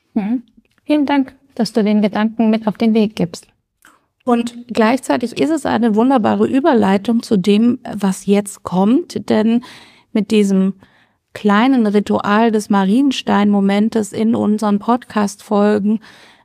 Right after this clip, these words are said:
Speaker 2: begleitet Nicole und mich ja die Idee, die Zuhörenden einzuladen, zu schauen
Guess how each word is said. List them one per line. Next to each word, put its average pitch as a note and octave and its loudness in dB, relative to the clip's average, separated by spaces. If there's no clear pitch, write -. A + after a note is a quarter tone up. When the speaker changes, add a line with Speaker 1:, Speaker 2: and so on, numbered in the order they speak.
Speaker 2:
begleitet G#3 -2
Nicole G#3+ 0
und G3+ -2
mich G#3+ 0
ja G3+ 2
die G3+ -2
Idee, G#3 2
die G3+ -2
Zuhörenden G3+ -2
einzuladen, G3+ -2
zu - -6
schauen G#3 0